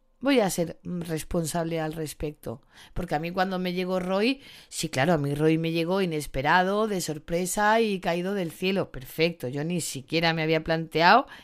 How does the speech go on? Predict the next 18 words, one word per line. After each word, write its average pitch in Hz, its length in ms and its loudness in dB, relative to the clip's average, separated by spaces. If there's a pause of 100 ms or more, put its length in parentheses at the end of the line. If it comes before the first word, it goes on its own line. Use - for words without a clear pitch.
(140)
ese 156 260 2
día 233 240 4
que - 200 0
iba 202 80 8
a 208 120 4
tener 208 320 6
un 170 180 -4
perro. 151 440 -4 (1000)
Pero 160 500 2 (260)
yo 156 280 -4
fui 151 240 0
a 143 80 4
muerte 143 320 -2
con 147 180 -6
Yago, 160 400 0
con 143 160 -8
mis 143 180 -6
gatos, 160 580 -2